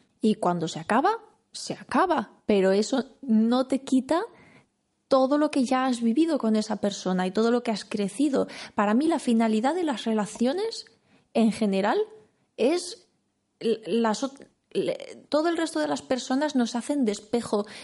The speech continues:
y en último término nos ayudan a conocernos mejor a nosotros mismos. O sea, mm, crecemos y nos conocemos a nosotros mismos a través de las personas con las que nos relacionamos.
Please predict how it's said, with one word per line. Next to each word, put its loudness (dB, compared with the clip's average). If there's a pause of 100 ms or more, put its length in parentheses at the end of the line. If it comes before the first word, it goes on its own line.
y 4
en 4
último 2
término 0
nos 0
ayudan 0
a -2
conocernos -2
mejor -2
a -4
nosotros -2
mismos. -8 (560)
O -6
sea, 0 (600)
mm, 2 (360)
crecemos 0
y 2
nos 0
conocemos 0
a 2
nosotros 0
mismos 0
a -2
través -2
de 0
las 0
personas 0
con 0
las -4
que -2
nos -2
relacionamos. -2